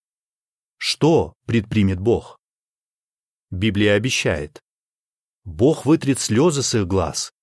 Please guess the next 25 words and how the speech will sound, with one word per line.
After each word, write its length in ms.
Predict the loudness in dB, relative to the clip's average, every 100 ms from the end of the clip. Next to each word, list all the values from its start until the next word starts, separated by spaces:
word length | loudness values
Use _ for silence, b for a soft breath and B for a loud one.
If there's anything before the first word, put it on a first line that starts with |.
| _ _ -4
и 120 | -2
смерти 500 | 2 2 2 2 0
больше 360 | 2 0 2
не 140 | 0 0
будет, 500 | 0 0 -2 -8 -16 _ _
ни 160 | -2 0
скорби, 600 | 0 2 2 2 -2 -8 -2
ни 180 | 2
рыданий, 680 | 2 2 0 0 0 -2 -6 _ -2
ни 140 | 0
боли 340 | 2 4 4 2
больше 400 | 0 0 0 0
не 100 | 0
будет». 480 | 0 -2 -4 -10 -20 _ _ _ _ _ -4
Откровение 680 | -2 0 2 2 2 0
двадцать 400 | 0 -2 -4 -4
один 400 | -4 0 -2 -2 -8 _
четыре. 460 | -6 -4 -2 -4 -6 _ _ _ _ _ _ _ _ _ _ _ _ _ _ _ _ -2
Узнайте 560 | 0 2 2 0 0
больше. 500 | -2 0 -2 -4 -8 -12 _ _ _ _ _ -4
Посмотрите 640 | -2 2 0 0 0 -2
видео 540 | 0 2 2 2 0 -6 _ -10
«Зачем 480 | -2 0 2 2 2
изучать 400 | 0 0 0 0
Библию?». 500 | -2 -2 -6 -8